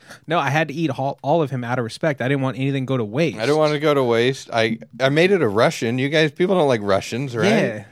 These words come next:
Speaker 1: I heard him say, v-, somebody call him Vlad, so I took a bite. He wasn't that bad. He had, like, a nice vodka brine to him.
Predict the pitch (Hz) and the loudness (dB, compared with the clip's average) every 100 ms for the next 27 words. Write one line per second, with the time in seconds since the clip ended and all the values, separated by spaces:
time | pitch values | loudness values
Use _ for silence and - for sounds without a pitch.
0 | - 143 156 190 202 - 175 151 131 - | -6 -2 2 2 0 0 0 0 -6 -12
1 | 139 165 156 156 156 156 131 131 170 127 | -8 -2 -2 2 0 0 -2 2 2 2
2 | 117 160 - - 139 131 156 175 123 113 | 0 -4 -10 -6 -6 -2 -2 -2 -2 -4
3 | 135 131 131 135 143 143 135 113 110 123 | -6 -10 -8 -6 -6 -4 -4 -6 -8 -10
4 | 131 _ _ _ _ 135 147 135 131 127 | -14 _ _ _ _ -4 -2 -2 -2 -4
5 | 117 123 131 - 123 117 123 135 135 127 | -2 0 -2 -4 -8 -6 -6 -4 -6 -6
6 | 123 113 123 | -8 -8 -12